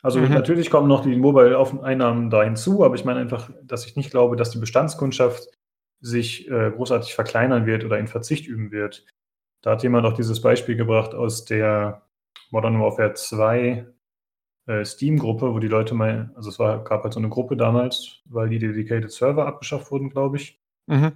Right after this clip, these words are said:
Speaker 1: Da wollten die Leute halt auf das Spiel verzichten. Da war dann extra so eine Steam-Gruppe erstellt worden und alle meinten, „Nee, spielen wir nicht, ja, kacke, bla, bla, bla.“ Und dann hast du halt gesehen, am Tag des Releases so ein Screenshot, wo einfach <laughs> irgendwie so sechzig Prozent der Leute, die in dieser Gruppe sind, gerade Modern Warfare <laughs> spielen.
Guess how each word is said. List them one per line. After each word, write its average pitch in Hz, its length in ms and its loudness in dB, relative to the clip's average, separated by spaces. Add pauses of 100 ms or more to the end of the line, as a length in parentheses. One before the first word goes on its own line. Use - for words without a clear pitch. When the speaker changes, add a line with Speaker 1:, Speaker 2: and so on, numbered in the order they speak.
(140)
Speaker 1:
Da - 80 -20
wollten 135 220 -4
die 117 60 -4
Leute 120 240 8
halt 113 100 6
auf 113 80 -2
das 117 120 0
Spiel 139 200 2
verzichten. 120 720 -4
Da 107 80 -10
war 107 80 2
dann 110 140 2
extra 117 180 -6
so 104 60 -6
eine 104 100 -6
Steam-Gruppe 175 400 2
erstellt 135 340 2
worden 120 240 4
und 113 40 -4
alle 110 160 -2
meinten, 110 260 -4
„Nee, 147 180 -4
spielen 143 240 -4
wir 135 80 -2
nicht, 135 220 -6
ja, 127 160 -4
kacke, 127 300 -6
bla, 110 220 -2
bla, 127 200 0
bla.“ 135 100 -14 (460)
Und 117 100 -10
dann 113 120 2
hast 117 160 2
du 117 60 6
halt - 180 0
gesehen, 131 260 2
am 120 120 2
Tag 131 260 2
des - 180 -8
Releases 139 400 -6
so 131 80 0
ein 120 60 -4
Screenshot, 151 580 0 (560)
wo 131 100 0
einfach 139 400 4
<laughs> - 400 -8
irgendwie 139 300 0
so 135 140 -2
sechzig 143 360 -2
Prozent 147 320 2
der 143 100 4
Leute, 135 300 6
die 135 60 0
in 135 60 0
dieser 127 180 2
Gruppe 147 280 2
sind, 135 200 2
gerade 131 240 2
Modern 127 300 4
Warfare 135 320 0
<laughs> - 0 -
spielen. - 720 2